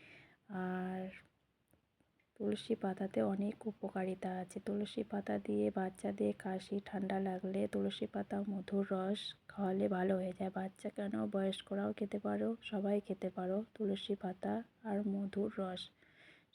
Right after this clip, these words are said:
সকালবেলা, তাহলে খুবই উপকারিতা। আর আমি এই তুলসী পাতা, এলোভেরা আর মধু দিয়ে মেচেতা দাগের একটা ঘরোয়া টোটকা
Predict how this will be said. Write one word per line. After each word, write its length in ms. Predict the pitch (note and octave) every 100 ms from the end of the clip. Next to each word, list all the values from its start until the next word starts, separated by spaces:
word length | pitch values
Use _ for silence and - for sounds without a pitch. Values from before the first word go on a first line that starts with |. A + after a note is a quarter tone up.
| -
সকালবেলা, 560 | G3 F#3+ F#3 F3+ F#3
তাহলে 280 | G3 G3+ G#3+
খুবই 400 | - A3+ A3 A3
উপকারিতা। 760 | G#3 G3+ G3 G3 F#3+ F#3+ F#3+ G3
আর 240 | G3+ G#3
আমি 260 | G#3 G3+ G#3
এই 80 | G3+
তুলসী 440 | - G3+ G3+ - G#3+ -
পাতা, 420 | F#3 F3+ G3+ G3+
এলোভেরা 760 | G3+ G3 F#3 F#3+ F#3+ F#3 G3 A3+ -
আর 200 | F#3+ G3
মধু 460 | F#3+ F#3 F3+ A3
দিয়ে 380 | G#3+ G3 G3 G#3+
মেচেতা 520 | A3 G3 - F#3 F#3+
দাগের 400 | F#3+ F#3+ - G3+ A#3 - _ - - _ _ _ _ _ -
একটা 440 | F#3+ - - G#3
ঘরোয়া 480 | A3 G3+ F#3+ G3 G3
টোটকা 500 | - F#3+ F#3+ -